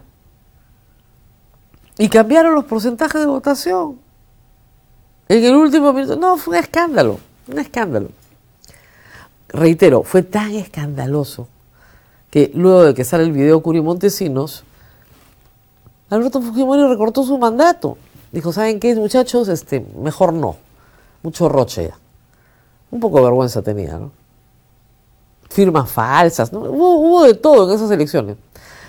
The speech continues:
Me pasaría toda la hora contándose. O sea, expertos en fraude.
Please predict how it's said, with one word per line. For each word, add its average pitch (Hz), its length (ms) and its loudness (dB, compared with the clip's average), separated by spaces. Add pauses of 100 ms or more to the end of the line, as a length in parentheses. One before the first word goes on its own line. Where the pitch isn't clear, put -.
(340)
Me 151 80 2
pasaría 196 400 4
toda 233 220 6
la 208 180 6
hora 180 180 6
contándose. 117 540 -2
O 131 160 -4
sea, 185 180 0
expertos 170 880 2
en 135 140 -2
fraude. 147 600 4